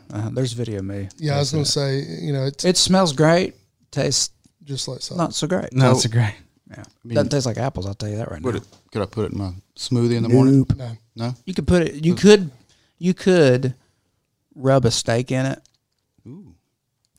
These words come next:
Speaker 1: and then wash it off to tenderize it.
Speaker 4: <laughs>
Speaker 1: I'm, I'm being one hundred percent serious.
Speaker 2: Really?
Speaker 4: So it's not
Speaker 1: Yeah.
Speaker 4: for human consumption anyway.
Speaker 1: Sure it is.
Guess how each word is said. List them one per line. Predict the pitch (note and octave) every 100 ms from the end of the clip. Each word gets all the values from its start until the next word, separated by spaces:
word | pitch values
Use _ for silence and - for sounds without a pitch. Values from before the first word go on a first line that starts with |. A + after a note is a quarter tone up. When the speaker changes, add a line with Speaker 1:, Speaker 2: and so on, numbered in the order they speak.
| - - - -
Speaker 1:
and | A#2+
then | A2+ A2
wash | A2+ A2+ A2+
it |
off | G2 G2+ G#2+ - -
to | -
tenderize | B2 A2+ A2 A2 A2
it. | A2+ - - - - - B2+
Speaker 4:
<laughs> |
Speaker 1:
I'm, | A#2+
I'm | B2 A2+ B2 - _ -
being | G#2+ G#2+
one | A2 A2+
hundred | B2+ A2
percent | - A2+
serious. | - A2 G#2+ A2 - _ _ _ - - _ _ _
Speaker 2:
Really? | C#3+ C#3+
Speaker 4:
So | E3
it's | B2
not | C#3 C#3
Speaker 1:
Yeah. |
Speaker 4:
for | D3+
human | G2+ B2 G2
consumption | C#2 B1 C#2+ A1+ - C#2
anyway. | D2+ - -
Speaker 1:
Sure | - G4+
it |
is. | G2 G2+ -